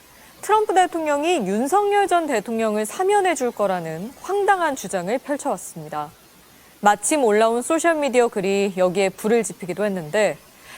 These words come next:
트럼프 대통령이 바로 선을 그으면서 이른바 트럼프 구원론은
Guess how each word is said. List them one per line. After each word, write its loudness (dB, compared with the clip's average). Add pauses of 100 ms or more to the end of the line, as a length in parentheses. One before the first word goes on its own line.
(120)
트럼프 2
대통령이 2
바로 2
선을 0
그으면서 0 (420)
이른바 4
트럼프 0
구원론은 0